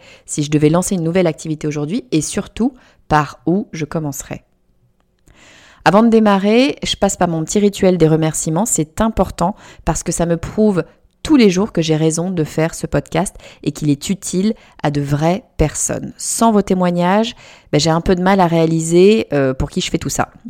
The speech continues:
Alors, c'est important pour moi de le matérialiser. Donc aujourd'hui, je voudrais remercier... Euh, alors,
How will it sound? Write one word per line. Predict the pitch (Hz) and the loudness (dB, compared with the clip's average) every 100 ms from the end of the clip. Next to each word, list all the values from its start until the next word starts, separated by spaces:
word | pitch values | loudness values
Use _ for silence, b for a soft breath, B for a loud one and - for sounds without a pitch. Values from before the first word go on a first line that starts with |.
| - | -8
Alors, | - 156 139 B B B | 0 2 2 B B B
c'est | - 165 | -2 0
important | 165 185 - 180 | 2 2 0 -2
pour | - 160 | -2 -4
moi | 165 165 165 B B B - | 0 2 2 B B B -4
de | 156 | 4
le | 214 | 6
matérialiser. | 190 180 160 156 151 147 185 | 4 2 0 2 2 2 0
Donc | 208 - | 0 -2
aujourd'hui, | 156 151 151 185 247 B B - | 0 0 0 -2 -2 B B -18
je | - | -2
voudrais | 170 170 175 | 0 2 4
remercier... | 180 180 175 - - 185 170 170 b b b - | 2 2 -2 -6 -2 0 0 0 b b b -4
Euh, | 151 135 | -4 -2
alors, | - 147 135 | 2 2 2